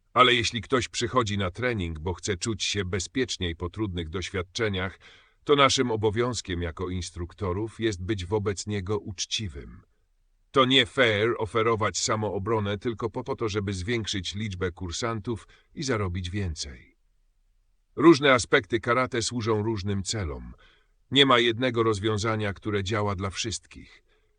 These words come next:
I to jest w porządku. Ale musimy być szczerzy, zarówno wobec siebie, jak i wobec tych, którzy nam zaufali.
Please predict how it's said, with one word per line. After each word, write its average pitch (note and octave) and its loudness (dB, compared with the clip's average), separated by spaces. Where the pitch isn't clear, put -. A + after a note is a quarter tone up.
I D#3 -6
to D#3+ 8
jest C#3 6
w - -20
porządku. F#2 -6
Ale C#3+ 8
musimy E3+ 2
być C#3+ -2
szczerzy, - -4
zarówno B2 4
wobec G#2+ 0
siebie, F#2+ -2
jak A#2+ 0
i A2+ -4
wobec G2 -2
tych, - -4
którzy F2 -8
nam E2 -6
zaufali. D#2+ -8